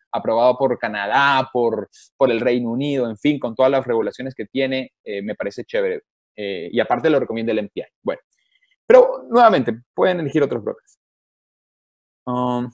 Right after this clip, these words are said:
de ahí, a ver, vamos a responder otras preguntas. ¿Cuál recomiendas? Trade uno dos tres. Uy, no, Tatán, no, no conozco Trade uno dos tres. No lo conozco. Eh, qué pena. No sé si está en el Smart Trader tampoco, quizás sí. ¿Me muestras, por favor, en dónde aplicar operación con cuenta real?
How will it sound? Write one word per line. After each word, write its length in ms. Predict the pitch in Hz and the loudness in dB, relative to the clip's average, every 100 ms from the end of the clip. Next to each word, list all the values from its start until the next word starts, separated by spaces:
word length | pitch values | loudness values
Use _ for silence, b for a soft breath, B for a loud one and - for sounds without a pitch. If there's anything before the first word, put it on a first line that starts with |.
| _ _ _ _ - | _ _ _ _ -14
de 220 | 120 127 | 0 4
ahí, 200 | 127 139 | 4 6
a 60 | 143 | 4
ver, 120 | 139 | 4
vamos 300 | 139 139 135 | 2 0 -4
a 100 | 139 | -2
responder 400 | 127 - 117 120 | -2 -4 -4 -2
otras 220 | 123 123 | -2 -6
preguntas. 640 | 127 135 185 175 175 175 | -2 0 0 0 -2 -2
¿Cuál 180 | - 135 | -4 -4
recomiendas? 800 | 123 - 117 147 170 165 170 156 | -4 -6 -6 -4 -4 0 -2 -2
Trade 240 | - 156 147 | 0 0 2
uno 220 | 151 143 | -2 -4
dos 180 | 123 - | -6 -2
tres. 300 | 160 160 - | -2 -2 0
Uy, 180 | 151 123 | 0 0
no, 180 | 120 - | -2 -6
Tatán, 320 | 110 127 127 | -6 -4 -4
no, 120 | 127 | -4
no 120 | 135 127 | -6 -4
conozco 400 | 135 123 - 117 | -4 -6 -8 -6
Trade 180 | 117 | -4
uno 120 | 117 110 | -4 -8
dos 160 | 101 | -8
tres. 420 | - 151 180 - _ _ _ _ | 0 0 0 -8 _ _ _ _
No 140 | 127 131 | -2 0
lo 120 | 127 | 0
conozco. 540 | 117 123 - 175 - _ _ _ _ _ _ _ _ - | 0 -4 -2 -4 -4 _ _ _ _ _ _ _ _ -14
Eh, 240 | 110 98 | -10 -8
qué 80 | 107 | -6
pena. 380 | 113 123 147 - _ _ _ _ _ _ _ - | -2 -2 -2 -10 _ _ _ _ _ _ _ -8
No 140 | 127 | -4
sé 100 | 127 | -2
si 120 | 139 139 | -2 -2
está 140 | 139 | -2
en 80 | 131 | -2
el 100 | 131 | -4
Smart 180 | 120 - | -2 0
Trader 200 | 131 131 | 0 0
tampoco, 320 | 120 165 160 | -2 -2 -2
quizás 240 | 113 127 | -4 -4
sí. 260 | 151 190 180 | -4 -4 -6
¿Me 120 | 131 | -6
muestras, 280 | 131 151 175 | -4 -4 -4
por 140 | 170 131 | -4 -4
favor, 340 | 117 127 139 | 2 2 2
en 180 | 123 120 | -2 -4
dónde 340 | 127 147 156 | -4 -2 -2
aplicar 420 | 147 - 117 123 139 | -4 -6 -4 -2 -2
operación 460 | 135 107 - 127 | -4 -8 -6 -8
con 180 | 131 117 | -8 -6
cuenta 340 | 123 127 139 | -6 -4 -4
real? 680 | 127 123 113 104 104 156 269 | -4 -4 0 0 2 0 -2